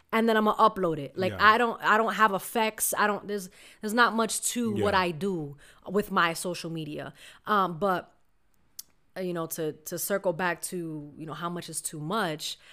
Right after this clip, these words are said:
Speaker 1: I, and you know this, we've talked about this offline. Um,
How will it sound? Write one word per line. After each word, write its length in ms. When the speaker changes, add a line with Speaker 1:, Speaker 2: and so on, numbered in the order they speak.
Speaker 1:
I, 320
and 100
you 60
know 160
this, 180
we've 120
talked 220
about 200
this 140
offline. 560
Um, 480